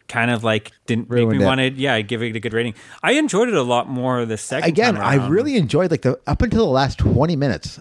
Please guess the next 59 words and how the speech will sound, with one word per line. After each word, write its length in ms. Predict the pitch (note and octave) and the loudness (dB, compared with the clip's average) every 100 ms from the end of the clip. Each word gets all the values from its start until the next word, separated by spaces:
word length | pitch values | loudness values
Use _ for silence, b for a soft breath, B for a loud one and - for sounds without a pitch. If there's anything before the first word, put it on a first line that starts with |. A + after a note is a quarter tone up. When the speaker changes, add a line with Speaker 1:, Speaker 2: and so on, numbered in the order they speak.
| - | -16
Speaker 2:
I 20 | A2+ | -14
had 220 | - F3+ | -2 0
a 40 | |
great 240 | B2 C3+ - | 2 0 2
Speaker 1:
I 80 | A#3+ | 2
Speaker 2:
time 80 | C#3+ | 2
Speaker 1:
st-, 120 | D3+ | 2
Speaker 2:
with 120 | G#2+ | 2
this. 140 | G2+ F2+ | 2 -2
Speaker 1:
I 40 | |
still 180 | - D#4 | -2 -4
Speaker 2:
But 60 | B3 | -2
Speaker 1:
like 140 | G3+ | -2
it, 40 | |
but 60 | E3 | 0
Speaker 2:
last 100 | D3+ | 2
Speaker 1:
yeah, 220 | D3+ B2 | 2 2
Speaker 2:
twenty 140 | A2+ F#3 | 2 0
Speaker 1:
it's 40 | |
Speaker 2:
minutes, 180 | D3+ E3 | 0 0
I'm 40 | C#3+ | 0
Speaker 1:
not 40 | |
Speaker 2:
like, 100 | A#2+ | 0
Speaker 1:
as 60 | C3 | -2
interesting. 260 | A#2 G#2 G2+ | -2 -2 -2
Speaker 2:
"Ah, 180 | F#2+ G2+ | -2 -2
this 180 | B2+ A2 | -2 -2
kinda 320 | B2 G#2+ G2 - F#3+ | -4 -2 -2 -2 0
Speaker 1:
Well, 80 | |
they 100 | G3+ | 0
Speaker 2:
sucks." 60 | A3 | 0
Speaker 1:
start 140 | B3 A#3 | 0 0
Speaker 2:
It's 40 | |
Speaker 1:
getting, 160 | A3 G#3+ | 0 0
Speaker 2:
just 60 | |
Speaker 1:
like, 180 | F3+ D#3 | 0 0
stalked 640 | - - C3+ C#3+ - - - | -2 -2 0 0 -2 -14 -14
without 360 | D3+ B2+ C3 B2+ | -6 -4 -4 -6
spoiling 340 | - C3 A#2+ | -6 -4 -4
too 160 | A2 C#3 | -4 -2
much 300 | B2 G#2+ - | -2 -2 0
Speaker 2:
No, 120 | C#4+ | 2
Speaker 1:
by, 120 | A#2+ | 2
like 280 | A#2+ A2 G#2+ | 0 -2 0
Speaker 2:
even 220 | A3 D4+ B3+ | 2 2 2
that, 200 | C4 D#3+ | 2 2
that 180 | F3+ - | -2 -2
I 120 | D#3+ | -2
enjoyed 340 | A#3+ F3 D3+ F#3+ | 0 0 0 0
Speaker 1:
Oh, 120 | B2+ | 2
Speaker 2:
the, 40 | D3 | 0
uh, 20 | |
Speaker 1:
okay. 80 | G#2+ | 0
Speaker 2:
stalking, 460 | C#3 D3 - G#2+ | 0 0 0 -4
but 180 | G2+ B2 | -4 -2
the 80 | C#3+ | -2
minute 220 | D#3+ F#3 | 0 0
they, 240 | D#3+ D3 C#3 | 0 2 2
uh, 280 | B2 A2+ | 2 2